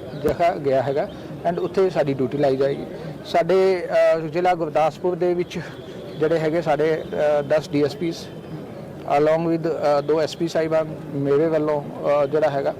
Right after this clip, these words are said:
and ਸਾਰੇ ਜਿਹੜੇ ਐਸ ਐਚ ਓ ਹੈਗੇ ਉਹ ਪੂਰਾ ਜਿਹੜਾ ਹੈਗਾ, ਅ, ਅ, ਜ਼ਿਲ੍ਹੇ ਨੂੰ ਡੋਮੀਨੇਟ ਰੱਖਣਗੇ।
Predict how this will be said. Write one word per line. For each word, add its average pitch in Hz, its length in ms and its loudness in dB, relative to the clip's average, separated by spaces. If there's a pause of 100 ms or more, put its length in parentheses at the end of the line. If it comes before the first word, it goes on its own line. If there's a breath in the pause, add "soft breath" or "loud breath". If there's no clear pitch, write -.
(360 loud breath)
and 175 100 -2
ਸਾਰੇ 175 320 2
ਜਿਹੜੇ 180 220 0
ਐਸ 160 180 -2
ਐਚ - 140 -4
ਓ 180 100 0
ਹੈਗੇ 135 220 -2
ਉਹ 208 180 0
ਪੂਰਾ 208 420 2
ਜਿਹੜਾ 170 220 2
ਹੈਗਾ, 151 360 0 (540)
ਅ, - 0 -
ਅ, 147 40 -2
ਜ਼ਿਲ੍ਹੇ 160 260 -2
ਨੂੰ 165 140 -4
ਡੋਮੀਨੇਟ 139 340 -2
ਰੱਖਣਗੇ। 160 380 -4